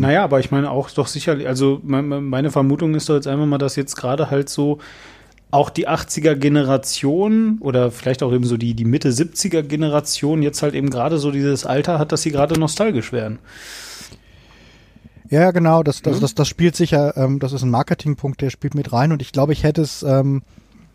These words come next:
Speaker 2: ich wäre be-, äh, einfacher mit klargekommen. <coughs> Warte mal kurz.
Speaker 1: Ich bin ein bisschen neidisch.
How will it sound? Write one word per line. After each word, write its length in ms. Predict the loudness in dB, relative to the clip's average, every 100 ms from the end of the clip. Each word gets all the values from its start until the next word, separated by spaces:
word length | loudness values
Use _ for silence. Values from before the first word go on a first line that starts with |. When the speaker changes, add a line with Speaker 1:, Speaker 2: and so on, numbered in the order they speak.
| -20
Speaker 2:
ich 140 | -10 2
wäre 180 | 2 4
be-, 220 | 2 0 -4 -2 -4 -6
äh, 40 |
einfacher 360 | -8 -6 -2 0
mit 160 | -2 -2
klargekommen. 540 | -4 -2 -4 -6 -4 -4 -2 -2 0
<coughs> 460 | 0 -2 -2 -2 _
Warte 180 | -12 -8
mal 120 | -8
kurz. 200 | -8 -12 -12 -18 -20 -20 _ _ _ _ _ _ _ _ _ _ _ _ _ _ _ _ _ _ _ _ _ _ _ _ _ -20
Speaker 1:
Ich 100 | -2
bin 120 | 2
ein 40 | 4
bisschen 300 | 2 2 2
neidisch. 480 | 2 0 -4 -10